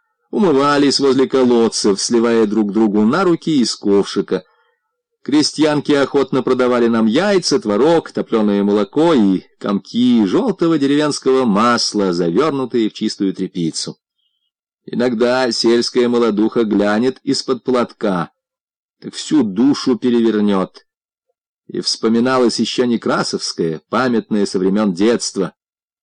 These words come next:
«На тебя, подбоченясь красиво, загляделся проезжий корнет».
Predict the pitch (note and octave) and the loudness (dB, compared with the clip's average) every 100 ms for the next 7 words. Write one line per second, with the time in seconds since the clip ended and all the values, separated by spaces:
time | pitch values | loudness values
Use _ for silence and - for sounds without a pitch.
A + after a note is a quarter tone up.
0 | _ _ _ - - - G#3 A3 - F#3 | _ _ _ -10 -4 -2 0 0 -2 -2
1 | F#2 F2+ D#3+ A#3+ G#3+ - - B2 C3+ - | -2 0 0 0 0 -2 -2 -2 0 -2
2 | - C3+ A#2 G2+ - _ _ - F2+ F#2 | 0 2 2 0 -4 _ _ -14 -6 -4
3 | F2 F2 F2+ A#2+ D#3+ - D#3 C#3 _ _ | -2 -2 0 0 -2 -2 -4 -4 _ _
4 | _ _ F#2+ F2 G#2+ A#2 F#2+ G2+ G2 G2+ | _ _ -4 0 2 2 0 -2 -2 -2
5 | F#2+ F2+ E2+ D#2+ - | -2 -2 -2 -4 -8